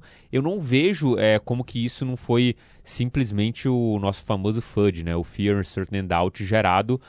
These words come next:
por essa notícia que todo mundo sabe que impacta, até porque você não tem como verificar em várias fontes se isso é verdade ou alguém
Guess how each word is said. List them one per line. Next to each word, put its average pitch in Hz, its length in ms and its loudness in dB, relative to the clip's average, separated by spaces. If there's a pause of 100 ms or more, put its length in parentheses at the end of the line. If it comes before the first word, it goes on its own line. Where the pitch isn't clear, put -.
(160)
por 110 140 2
essa 110 160 0
notícia 113 400 -2
que 151 100 -4
todo 151 240 -2
mundo 165 160 -6
sabe 127 320 0
que 156 140 -8
impacta, 139 480 0
até 127 160 -2
porque 135 360 -2 (380)
você 117 260 0
não 151 120 -2
tem 180 160 -2
como 175 200 -4
verificar 127 480 -2
em 127 100 -2
várias 120 360 0
fontes 120 340 -4
se - 40 -12
isso - 100 -4
é 113 40 0
verdade 104 520 0
ou 131 80 4
alguém 135 420 0